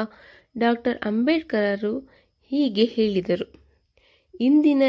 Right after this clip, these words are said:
ಈ ಸ್ವಾತಂತ್ರ್ಯ ಕಾರ್ಮಿಕ ಪಕ್ಷದ ಮುಂಬೈ ಶಾಖೆಯ ವಾರ್ಷಿಕ ಸರ್ವಸಾಧಾರಣ ಸಭೆಯಲ್ಲಿ ಭಾಗವಹಿಸಲು ನನಗೆ ಸಂತೋಷವಾಗುತ್ತದೆ.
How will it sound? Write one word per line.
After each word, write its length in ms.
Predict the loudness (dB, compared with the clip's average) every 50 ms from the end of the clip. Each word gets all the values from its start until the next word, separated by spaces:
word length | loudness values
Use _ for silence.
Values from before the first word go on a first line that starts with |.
| 0 0 -2
ಈ 180 | -2 0 0 -2
ಸ್ವಾತಂತ್ರ್ಯ 640 | -4 -6 -6 -4 -4 -2 -2 -2 -2 -2 -2 -4
ಕಾರ್ಮಿಕ 540 | -4 -2 -4 -2 -2 0 0 0 0 0 -2
ಪಕ್ಷದ 520 | -4 -2 -4 -8 -6 -6 -4 -4 -2 0 0 -2
ಮುಂಬೈ 480 | 0 0 0 0 0 0 0 2 0
ಶಾಖೆಯ 600 | 0 -2 -4 -6 -6 -6 -6 -6 -4 -4 -2 -4 -4 -6 -10 -18 -20 -20 -20 _ _ _ -4
ವಾರ್ಷಿಕ 460 | -4 -2 -2 -4 -2 -2 -2 0 2 0 0
ಸರ್ವಸಾಧಾರಣ 1080 | 0 -2 -2 -2 -2 0 0 0 -2 -2 -2 -6 -6 -4 -2 -2 -2 0 0 0 0 -2 -4
ಸಭೆಯಲ್ಲಿ 640 | -4 -4 -6 -4 -4 -2 -2 -2 -2 -2 -2 -2 -4
ಭಾಗವಹಿಸಲು 920 | -4 -6 -8 -8 -6 -4 -4 -2 0 0 -2 -2 -6 -8 -6 -4 -4 -2
ನನಗೆ 460 | -2 -2 -4 -2 -4 -2 0 -2 -2 -2 -6 -20 -20 -20 -20 -20 _ _ _ -4
ಸಂತೋಷವಾಗುತ್ತದೆ. 1300 | -2 0 0 2 2 2 2 2 0 -2 -2 0 -2 -2 -2 -4 -4 -4 -6 -6 -6 -6 -10 _